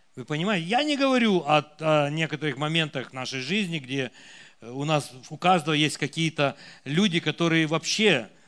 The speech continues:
настолько озлоблены, настолько, э, противники Господа, противники веры,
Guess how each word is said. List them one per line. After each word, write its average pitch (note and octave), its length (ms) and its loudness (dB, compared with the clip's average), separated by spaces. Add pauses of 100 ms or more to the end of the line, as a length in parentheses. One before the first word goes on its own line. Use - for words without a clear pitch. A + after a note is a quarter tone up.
(220)
настолько D3+ 800 0
озлоблены, D3+ 800 4
настолько, C#3+ 680 -2 (320)
э, A#2+ 400 -10 (720)
противники D#3 640 -2
Господа, A#2 680 -4
противники D#3 580 -8
веры, C3+ 640 0